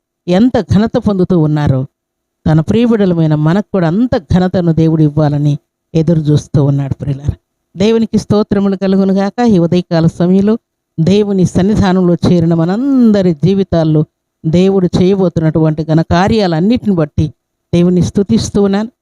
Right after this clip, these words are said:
మీ జీవితాల్లో కూడా, కుటుంబంలో కానీ, సంఘంలో కానీ, సమాజంలో, అలాగే విద్యాబుద్ధుల్లో, వివాహం, సంతానం, ఆరోగ్య విషయంలో,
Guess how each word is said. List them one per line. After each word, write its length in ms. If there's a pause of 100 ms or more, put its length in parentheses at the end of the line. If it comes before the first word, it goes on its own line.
(120)
మీ 180
జీవితాల్లో 560
కూడా, 240 (500)
కుటుంబంలో 460
కానీ, 420
సంఘంలో 560 (100)
కానీ, 220
సమాజంలో, 640 (460)
అలాగే 320
విద్యాబుద్ధుల్లో, 800 (120)
వివాహం, 520
సంతానం, 600 (160)
ఆరోగ్య 340
విషయంలో, 460